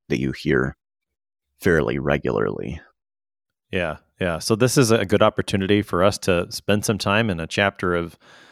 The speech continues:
Speaker 2: Scripture that sometimes you don't hear as often. It doesn't show up in the lectionary, so we have an opportunity to appreciate, to be fed by this word of Christ today.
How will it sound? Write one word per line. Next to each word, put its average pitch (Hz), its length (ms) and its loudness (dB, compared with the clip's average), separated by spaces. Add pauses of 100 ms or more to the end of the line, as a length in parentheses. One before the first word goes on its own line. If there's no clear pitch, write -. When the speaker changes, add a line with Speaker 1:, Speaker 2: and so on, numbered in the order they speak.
(240)
Speaker 2:
Scripture 151 440 2
that 113 200 0
sometimes 131 600 2
you 98 160 0
don't 90 220 0
hear 147 220 2
as 135 120 2
often. 113 540 2
It 80 100 -6
doesn't 95 300 -4
show 95 160 2
up 87 100 0
in 80 80 -10
the 80 60 -4
lectionary, 101 600 0
so 95 140 -4
we 92 80 2
have 87 100 0
an 85 80 -8
opportunity 82 640 -6 (460)
to 104 120 2
appreciate, 110 540 4
to - 180 -8
be 82 160 -4
fed 98 320 0
by 82 140 0
this 90 260 -2
word 85 380 -2
of 82 260 -6
Christ - 480 -6
today. 76 440 -4